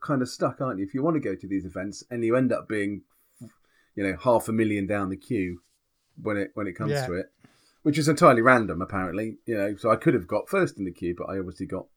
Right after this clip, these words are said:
Speaker 1: five hundred thousand. Um,
Speaker 2: Yeah,
Speaker 1: if
Speaker 2: but
Speaker 1: you
Speaker 2: you
Speaker 1: wanna
Speaker 2: know,
Speaker 1: go to
Speaker 2: I
Speaker 1: these events,
Speaker 2: mean
Speaker 1: you are forced to let these gougers gouge you, which is really shit. I, I hate it. I think it's awful, but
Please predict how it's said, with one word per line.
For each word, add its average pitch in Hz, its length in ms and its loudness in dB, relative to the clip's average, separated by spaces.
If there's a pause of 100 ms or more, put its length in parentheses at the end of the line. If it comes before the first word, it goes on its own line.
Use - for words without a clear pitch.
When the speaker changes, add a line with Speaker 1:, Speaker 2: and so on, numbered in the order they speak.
(300)
Speaker 1:
five 95 240 -4
hundred 90 240 -10
thousand. 95 340 -10 (680)
Um, 113 360 -2 (160)
Speaker 2:
Yeah, 180 320 4
Speaker 1:
if 196 60 2
Speaker 2:
but 190 120 -2
Speaker 1:
you 226 60 6
Speaker 2:
you - 40 10
Speaker 1:
wanna 240 140 12
Speaker 2:
know, 175 60 10
Speaker 1:
go 147 100 10
to 127 80 2
Speaker 2:
I - 80 2
Speaker 1:
these 139 60 0
events, 160 240 4
Speaker 2:
mean 170 80 12
Speaker 1:
you - 40 12
are 160 40 8
forced - 560 -2
to 101 240 -2 (500)
let 123 220 -2
these 104 200 -2
gougers 95 480 0
gouge 92 400 -4
you, 90 100 -8
which 92 160 -12
is 95 120 -16
really 110 220 -10
shit. - 340 -8
I, 107 260 -6
I 110 220 -10
hate 143 220 -6
it. - 120 -10
I 95 60 -14
think 98 160 -12
it's - 120 -14
awful, 95 440 -10
but 98 160 -6